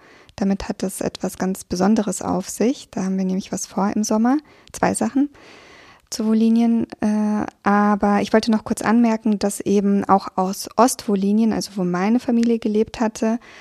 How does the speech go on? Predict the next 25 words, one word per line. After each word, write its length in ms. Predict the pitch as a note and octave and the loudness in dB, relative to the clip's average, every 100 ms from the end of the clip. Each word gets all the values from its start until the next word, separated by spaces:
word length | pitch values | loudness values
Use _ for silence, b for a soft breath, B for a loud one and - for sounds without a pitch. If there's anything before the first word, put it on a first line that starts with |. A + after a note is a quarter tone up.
| B B B | B B B
ähm, 500 | - G3+ F#3+ F#3+ - - | -2 0 0 0 -4 0
nicht 420 | G#3 A#3 - - | 2 2 -2 0
alle 460 | G#3+ B3 G3+ F#3+ G#3 | 4 4 4 0 -2
sechsunddreißig 760 | F#3+ - G3 - F#3 - G3 | -2 -2 -6 -2 -4 -4 -8
deportiert 560 | - - F#3+ - F#3+ - | -6 -6 -6 -4 -6 -2
worden 240 | G3 G3 | -2 -2
sind. 280 | G3 A3 B3 | -2 0 0
Also 140 | G3 F#3+ | 0 -4
es 180 | - | -2
wurden 200 | G#3 G3 | 0 0
halt 120 | G#3 F#3+ | 0 -2
sechsunddreißig 540 | F#3+ F3+ - F#3 - | -4 -4 -4 -6 -4
polnische 400 | - G3+ G3 - | 0 2 0 -2
und 120 | F3 | -4
deutsche 520 | F3+ - - B3+ B3 - | -2 -2 -2 -2 -2 -2
Menschen 420 | A3 A#3 - A#3 | -2 -2 -2 -4
deportiert 500 | A3 - A3 A#3+ A3+ | -4 -4 -6 -4 -2
nach 140 | A3 | -2
Nordkasachstan, 580 | A3+ G#3+ - G#3+ G#3+ G#3 | -2 -4 -4 -4 -2 -2
aber 100 | G3 | -2
ein 160 | - G3 | 0 -2
Teil 280 | - G#3+ A3+ | 0 0 0
ist 120 | A3 | -2
auch 120 | G3+ | -4
geblieben. 520 | G3+ F#3 F3+ F3+ E3+ | -6 -6 -6 -4 -6